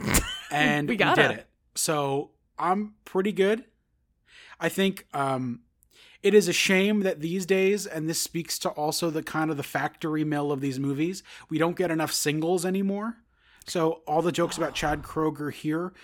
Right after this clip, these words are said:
Speaker 1: are, for me, when I make a joke about Chad Kroeger or Aerosmith or something, I'm, like, calling back. It is my keening wail for blockbuster singles.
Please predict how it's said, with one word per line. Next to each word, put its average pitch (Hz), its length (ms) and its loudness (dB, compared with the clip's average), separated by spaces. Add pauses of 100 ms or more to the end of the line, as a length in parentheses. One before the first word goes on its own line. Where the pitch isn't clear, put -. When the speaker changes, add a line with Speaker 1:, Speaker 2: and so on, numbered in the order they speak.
(200)
Speaker 1:
are, 151 300 -2
for 160 240 -4
me, 170 360 2
when 165 220 -6
I 175 80 4
make 185 220 0
a 156 40 -2
joke 151 260 -2
about 143 240 -4 (180)
Chad 139 260 -4
Kroeger 160 300 2
or 156 420 0
Aerosmith 156 640 -2
or 131 40 -6
something, 131 360 -6 (320)
I'm, 175 380 2
like, 147 380 -6
calling 170 520 0
back. 135 440 -6 (220)
It 156 140 -2
is 139 160 0
my 135 380 0 (280)
keening 180 560 0
wail 151 500 2 (300)
for 123 640 -4 (640)
blockbuster 147 920 0
singles. 120 640 -4